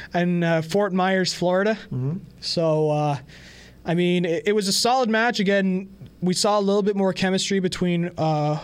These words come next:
Speaker 1: Warrior and Savage.
Speaker 2: Yeah.
Speaker 1: Uh, and again, it, going back to, like, crowd reactions, when Savage was the bad guy, the heel, and the crowd would just boo him, and then Warrior would go up and pose, and the loud cheers,
Speaker 2: Yep.
Speaker 1: it was like,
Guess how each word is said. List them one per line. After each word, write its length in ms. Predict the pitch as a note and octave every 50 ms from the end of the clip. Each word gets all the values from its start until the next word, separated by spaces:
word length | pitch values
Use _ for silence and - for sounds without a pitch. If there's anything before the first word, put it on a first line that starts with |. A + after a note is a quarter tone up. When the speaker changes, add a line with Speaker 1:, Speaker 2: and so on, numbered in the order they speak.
| - -
Speaker 1:
Warrior 460 | F3 D#3+ D#3+ E3+ F3 F3+ F3+ F3 E3
and 120 | D#3+ D3+
Savage. 460 | D#3+ - D3+ D3 D#3+ F3+ F#3+ F#3 - - - -
Speaker 2:
Yeah. 160 | C#3 C3 B2 - - - - -
Speaker 1:
Uh, 540 | E3+ D#3+ D#3+ D#3 D3+ D3+ C#3+ C#3 C#3 C#3 C3 - - - - - - - - -
and 180 | D#3 E3 F3+ -
again, 280 | C#3 E3+ D#3+ F#3 F#3 F3
it, 240 | E3 F3 F3 - -
going 200 | - G#3 A3 G#3
back 140 | G#3+ G3+ -
to, 80 | F#3
like, 120 | E3 D3+ C#3+
crowd 280 | - F3+ F3 F3 F3
reactions, 540 | E3 D#3 D3 C#3 C3+ C#3 - D3+ C#3+ C#3 D3+ - - - -
when 280 | D3+ D3+ D3 D3+ D#3+ D#3+ - - - - - - -
Savage 380 | - - G3+ G3+ G3+ G3 F#3+ F3+
was 80 | E3+
the 80 | D#3 E3
bad 320 | D#3 E3 E3+ F3 F3+ E3+
guy, 380 | F3+ F3 F3 F3 E3+ E3+ E3+ E3 - - - - - - - - - - - -
the 60 | - D#3
heel, 400 | D#3+ E3+ E3+ E3+ F3 E3+ D#3+ D#3+ - - - - - - - - - - - -
and 160 | D3 D3 C#3+
the 40 | C#3
crowd 220 | - - F3+ F#3
would 100 | E3 D#3+
just 160 | D#3 C#3 - - - -
boo 240 | - E3 D#3 D#3+ D#3+
him, 360 | D3 D3+ D#3+ D#3+ D#3+ D#3+ D#3+
and 120 | D3+ D3+ D3
then 120 | C#3+ D3
Warrior 300 | D3+ D#3 E3 E3+ E3+ E3
would 140 | D#3+ D#3+ D#3
go 180 | D3 D#3+ D#3 D#3
up 120 | D#3+ D#3+
and 120 | D#3 C#3+
pose, 400 | D3 - D#3 D3+ D3+ D3+ D3+ D3+
and 240 | D3+ C3+ C#3 C#3 C#3
the 60 | C#3
loud 320 | C3+ C3+ C#3 D3 D3+ D3+ -
cheers, 460 | - - D#3 C#3+ D3+ D#3+ E3 E3+ D#3+
Speaker 2:
Yep. 100 | D#3 C#3
Speaker 1:
it 20 |
was 200 | C#3+ C3 - -
like, 240 | D3 B2+ B2+ B2 -